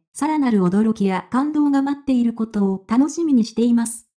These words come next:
あなたが最も楽しんだライブの瞬間は何でしたか？どんなパフォーマンスがあなたにとって特別な思い出となっていますか？どんなエピソードがあなたの心を捉えましたか？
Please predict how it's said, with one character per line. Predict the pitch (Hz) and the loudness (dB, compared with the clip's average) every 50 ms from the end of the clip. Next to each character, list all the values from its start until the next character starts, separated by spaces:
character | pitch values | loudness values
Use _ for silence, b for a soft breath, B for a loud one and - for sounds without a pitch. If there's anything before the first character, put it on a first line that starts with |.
| _ _ _ - | _ _ _ -4
あ | - 220 | 0 2
な | 247 277 320 | 2 2 2
た | 302 294 | 0 0
が | 262 233 | 2 4
最 | 214 208 208 208 - - 269 | 2 2 2 0 -2 -2 0
も | 262 233 | 0 0
楽 | 214 - 190 202 214 | 0 0 2 2 2
し | 220 - 220 | 0 0 -2
ん | 214 196 | -2 0
だ | 170 160 147 151 - | -2 -4 -6 -4 -2
ラ | 196 240 294 | -2 0 0
イ | 320 320 | 0 2
ブ | 262 | 2
の | 226 202 180 | 2 2 2
瞬 | - - 208 226 226 | 0 0 2 2 2
間 | 220 220 220 214 202 | 2 2 2 2 2
は | 190 185 180 180 - | 0 -2 -6 -6 -2
何 | - 226 254 285 277 | 0 2 2 4 2
で | 254 226 | 2 0
し | 214 - | -2 -6
た | - - 147 | -6 -8 -8
か？ | - 165 180 - - _ _ _ _ _ | -6 -6 -8 -8 -10 _ _ _ _ _
ど | - 214 285 | 0 0 0
ん | 320 294 | 2 0
な | 247 208 | 0 0
パ | - 196 | -2 -4
フ | 196 - 269 294 | -2 0 0 2
ォ | 285 | 4
ー | |
マ | 262 247 233 | 4 4 4
ン | 220 | 2
ス | 226 - 190 | 2 0 0
が | 185 175 170 | 0 2 2
あ | 180 | 0
な | 208 262 | 0 0
た | 254 240 | 0 0
に | 208 180 165 | 0 0 0
と | - 190 | -2 -4
っ | 196 | -6
て | - _ - 170 165 | -8 _ -4 -4 -4
特 | 165 165 190 208 214 - 302 | -4 -2 -2 -2 -2 0 0
別 | 320 320 311 320 311 | -2 -2 -2 -2 -2
な | 302 285 277 | 0 2 4
思 | 262 262 269 285 | 4 4 4 4
い | 285 277 | 2 0
出 | 269 | 0
と | 269 262 | 2 2
な | 262 269 269 | 2 2 0
っ | - - | -2 -2
て | 247 | 0
い | 240 226 214 | 4 4 4
ま | 208 208 | 4 4
す | - - | 0 -4
か？ | - 220 247 - - _ _ _ _ - | -6 -10 -10 -10 -14 _ _ _ _ -2
ど | 220 269 | -2 0
ん | 330 311 | 2 2
な | 262 220 226 | 0 0 0
エ | - | -2
ピ | - - | -6 -8
ソ | - 269 254 247 | -6 -2 0 2
ー | 226 | 2
ド | 202 | 2
が | 190 180 170 | 2 2 2
あ | 175 | 2
な | 196 233 254 | 0 0 2
た | 247 226 | 2 2
の | 208 190 | 2 2
心 | - 202 208 - 269 262 240 | 0 -4 -2 0 0 2 2
を | 202 185 | 0 0
捉 | - 202 202 | 0 0 0
え | 254 277 277 | 2 2 0
ま | 277 269 | 0 0
し | 269 - | -2 -4
た | - 208 196 | -4 -6 -6
か？ | - 214 - - | -4 -6 -8 -10